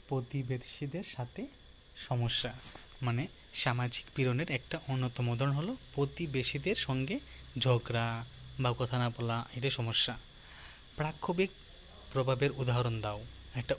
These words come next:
উদ্বেগ, একটা হলো বিষণ্ণতার অনুভূতি, একটা মেজাজের পরিবর্তনশীলতা। কি? উদ্বেগ, বিষণ্ণতার অনুভূতি,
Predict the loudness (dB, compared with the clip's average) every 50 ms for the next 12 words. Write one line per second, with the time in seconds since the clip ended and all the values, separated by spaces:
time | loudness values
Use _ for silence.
0 | 2 0 0 0 0 0 0 0 0 -2 -6 -8 -10 -12 -10 -8 -6 -6 -2 0
1 | 0 2 2 2 0 -2 -4 -10 -12 -12 -12 -6 -2 2 4 4 4 4 4 4
2 | 2 2 2 2 2 2 2 0 0 -2 -2 0 0 0 0 -2 -6 -14 -14 -12
3 | -6 -4 -4 -2 0 2 2 2 2 2 0 0 0 2 2 0 0 -2 -10 -12
4 | -12 -12 -14 -14 -14 -14 -4 2 4 4 6 4 4 0 0 2 2 2 4 4
5 | 2 2 0 -2 -2 -4 -8 -8 -10 -12 -12 -12 -12 -10 -8 -6 -6 -6 -6 -8
6 | -12 -14 -14 -14 -14 -10 -6 -4 -2 0 0 0 0 0 0 0 -2 -4 -6 -8
7 | -12 -14 -14 -10 -6 -2 2 4 4 6 6 4 4 2 2 2 2 4 2 2
8 | 2 0 -2 0 0 -2 -2